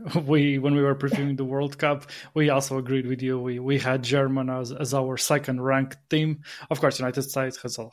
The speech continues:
had a lot of depth and talent. We know how hard can be for them to play at fiba competitions, and we saw that in the World Cup. But we had, uh, Germany as our probable runner-ups because they had the talent, they had the team, they had the experience, and it was quite, uh,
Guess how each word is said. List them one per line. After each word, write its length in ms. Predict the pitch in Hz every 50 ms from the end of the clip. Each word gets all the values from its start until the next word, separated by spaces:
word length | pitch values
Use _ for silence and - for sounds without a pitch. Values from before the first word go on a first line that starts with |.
| -
had 80 | - 117
a 60 | 117
lot 180 | 117 120 - -
of 100 | 120 117
depth 220 | 135 131 127 _
and 140 | 135 127 -
talent. 360 | - 165 180 180 175 160 - -
We 120 | 143 135
know 260 | 135 143 143 143 139 139
how 360 | 139 - 127 127 123 127 123 -
hard 420 | - 139 135 131 131 131 - _
can 180 | - 131 127 120
be 180 | 127 131 131
for 160 | 131 - 135
them 160 | 120 127 127 123
to 100 | - 123
play 180 | - 127 131 131
at 60 | 123
fiba 260 | - - 135 131 135
competitions, 640 | - 139 135 139 131 - 147 151 151 - 151 135 135
and 160 | 127 127 123
we 80 | 127 135
saw 300 | - - - 135 143 147
that 200 | 165 156 156 -
in 60 | 139
the 60 | 131
World 220 | 127 135 143 143 139
Cup. 200 | 156 143 139 - - - - - - _ -
But 180 | 143 143 143
we 100 | 139 139 135
had, 280 | 135 135 135 120 131
uh, 380 | 135 131 131 131 127 127 131 123 - _ _ 139
Germany 520 | 123 120 139 139 139 135 139 139 135 131 135
as 120 | 123 131
our 260 | 131 123 123 127 123 - _ _ _ _ -
probable 440 | 143 139 135 131 131 123 131 127 120
runner-ups 500 | 131 135 135 127 123 123 127 123 - -
because 280 | 135 131 - 135 123 127
they 80 | 135
had 180 | 123 131 127 127
the 60 | 135
talent, 340 | - 175 165 156 151 151 -
they 80 | 139
had 160 | 123 131 127 117
the 60 | -
team, 280 | - - 147 143 139 131
they 80 | 135
had 140 | 123 127 120 123
the 40 | 127
experience, 500 | - - - - 139 131 135 135 - -
and 120 | 131 131 -
it 160 | 160 - -
was 280 | 135 131 127 - - - -
quite, 340 | - 127 127 - - -
uh, 120 | 131 127